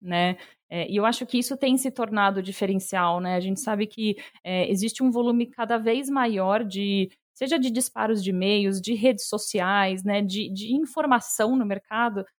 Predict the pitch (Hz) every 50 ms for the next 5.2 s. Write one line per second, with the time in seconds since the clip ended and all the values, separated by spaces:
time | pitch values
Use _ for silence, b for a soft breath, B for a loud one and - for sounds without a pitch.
0 | _ _ _ - 226 240 262 294 294 311 320 - 349 330 311 330 320 - _ _
1 | _ 240 240 285 359 427 415 415 - 349 311 285 277 285 277 - 285 285 285 262
2 | 285 285 254 262 262 262 302 320 339 320 302 294 - 294 269 269 285 247 254 262
3 | 311 311 - 349 349 - _ 330 330 320 - - 330 339 359 370 - 359 - -
4 | 330 359 349 - 381 381 359 - 339 320 330 339 - 240 240 202 190 175 160 170
5 | 185 - -